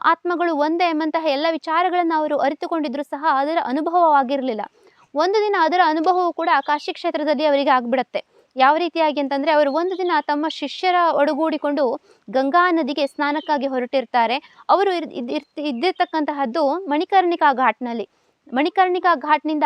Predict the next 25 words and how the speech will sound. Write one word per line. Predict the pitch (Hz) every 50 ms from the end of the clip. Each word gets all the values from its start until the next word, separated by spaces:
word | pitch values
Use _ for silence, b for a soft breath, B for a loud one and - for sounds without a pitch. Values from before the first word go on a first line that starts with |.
| 269
ಗಂಗಾ | 247 226 277 285 294 330 339
ನದಿಗೆ | 320 311 294 269 262 277 262
ಸ್ನಾನಕ್ಕಾಗಿ | - - 294 269 294 330 320 - 320 311 302 247 277
ಹೋಗ್ತಾ | 269 294 277 _ - 311
ಇರ್ತಕ್ಕಂತಹ | 311 302 - 302 - - 294 269 - 285 285 285
ಸಂದರ್ಭದಲ್ಲಿ | 277 - - 247 254 262 311 302 233 262 233 254 269 302 302 262 285 b b b b b b
ಒಬ್ಬ | 330 349 320 370
ಚಾಂಡಾಲ | 349 _ - 349 294 285 320 330 320 339 330 294 247 240 285 b b b b _
ತನ್ನ | - 359 370 381 403
ಜೊತೆ | 359 381 370 381
ಒಂದು | 370 359 359
ನಾಲ್ಕು | 330 311 403 359 359 359 - 370
ನಾಯಿಗಳನ್ನ | 320 294 285 302 370 392 349 370 359 349 320
ಇಟ್ಟುಕೊಂಡು | 320 320 311 - - 311 302 294 349
ಬಂದಿರ್ತಾನೆ. | 254 302 302 285 294 285 - - 240 220 214 - - _ _ _ _ _ _ _ _ _ _ _ _ _ _ _ _ - 220 -
ಚಾಂಡಾಲ | - 247 254 277 277 330 339 339
ಅಂತಂದ್ರೆ | 311 285 - 285 269 262 320 359 339
ಒಬ್ಬ | 262 247 233
ಕೊಳಕಾದಂತಹ | - - - 254 262 294 - - 339 339 320 311 302 269 320 302 302
ಮನುಷ್ಯ, | 302 262 254 254 277 - - - 233 - b b b b b
ಬಹಳ, | 262 269 277 311 320 320 311 277 254 - - _ -
ಆ, | - - 240 240
ಗಲೀಜಾಗಿರ್ತಕ್ಕಂತಹ | 214 220 262 294 339 349 339 349 - 349 311 294 254 302 285 - 285 - 285 269 - 262 277 269
ಬಟ್ಟೆಗಳನ್ನ | 220 247 254 - - 320 285 311 302 294 277 269
ತೊಟ್ಟಂತಹನು. | 262 262 247 - - 254 254 - 254 254 247 254 240 240 269